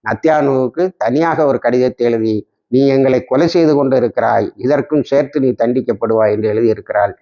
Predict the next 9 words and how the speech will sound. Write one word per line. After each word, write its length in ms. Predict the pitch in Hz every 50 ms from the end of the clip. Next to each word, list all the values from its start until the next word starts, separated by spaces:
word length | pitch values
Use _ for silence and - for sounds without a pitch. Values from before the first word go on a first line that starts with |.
| _ _ _ _ _
இந்த 360 | - 127 135 135 120 123 117
எழுத்து 680 | 113 120 131 147 147 135 - 135 131 131 131 135 - _
ஒரு 260 | - 104 107 110 110 -
பெரிதாக 680 | - 120 131 151 160 165 156 156 156 156 165 185 - - - _ _ _ _
வீடியோவில் 500 | 131 143 156 151 147 143 135 135 147 143
வந்து 240 | 123 123 135 131 135
கொ-, 340 | 139 135 131 123 117 117
இந்த 440 | 117 117 117 127 123 117 117 113 107
உலகத்தை 680 | - 120 127 127 135 151 - - 123 120 117 110 110 _